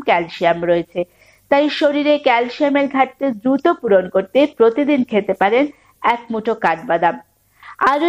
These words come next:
একটি জিনিস রয়েছে যা শরীরের ক্যালসিয়ামের ঘাটতি মেটাতে পারে, তা হলো তিলের বীজ। তিলের বীজও খুব উপকারী, কারণ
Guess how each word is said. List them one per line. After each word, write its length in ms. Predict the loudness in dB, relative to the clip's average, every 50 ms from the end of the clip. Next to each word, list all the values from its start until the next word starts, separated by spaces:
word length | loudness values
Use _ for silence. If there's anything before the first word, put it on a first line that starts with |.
| -2 -2
একটি 180 | -2 -2 -2 0
জিনিস 280 | 2 2 2 2 0 -2 0 0
রয়েছে 320 | 0 0 0 -2 -2 -2 0 2
যা 160 | 2 2 0 0
শরীরের 480 | -2 -4 -4 -2 0 2 2 2 0 0 0
ক্যালসিয়ামের 600 | 0 0 0 0 -2 -4 -6 -6 -4 -2 -2 -4 -2 -2
ঘাটতি 300 | -4 -4 -4 -4 _ -6
মেটাতে 360 | -4 -4 -2 -2 -2 0 0 0
পারে, 260 | 0 0 -2 0 -4 -8 -10 _ _ _ _ _ _ -2
তা 80 | -2 -2 0
হলো 260 | 0 0 0 0 -2 -2 -4 _ _ _ _ _ _
তিলের 320 | 2 4 4 4 2 2 0
বীজ। 240 | -2 -4 -6 -6 -8 _ _ _ _ _ _ _ _ _
তিলের 320 | 4 4 6 6 6 4 2 2
বীজও 360 | 2 2 2 4 4 2 2 0 0 -2
খুব 180 | -2 0 0 2
উপকারী, 520 | 2 0 0 0 -2 0 0 -2 -2 -4 -10 -14 _ _ _ _ _
কারণ 320 | 0 0 2 0 0 -2